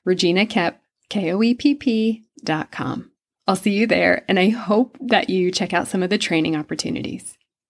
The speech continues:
This is Transgender Awareness Week. Transgender Awareness Week is a week when transgender people and their allies, like me,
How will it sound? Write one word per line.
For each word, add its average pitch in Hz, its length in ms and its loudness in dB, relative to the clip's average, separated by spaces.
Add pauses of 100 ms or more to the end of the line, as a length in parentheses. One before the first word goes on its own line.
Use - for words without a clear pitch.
(800)
This 254 580 2
is 185 200 2
Transgender 180 560 0
Awareness 156 460 -2
Week. - 300 -8 (800)
Transgender 220 680 0
Awareness 175 460 -2
Week 269 340 0
is 214 160 -2
a 214 80 0
week 240 240 0
when 254 180 6
transgender 254 640 4
people 190 560 -4
and 180 180 -4
their 254 180 2
allies, 185 640 -2 (180)
like 180 300 0
me, 233 400 0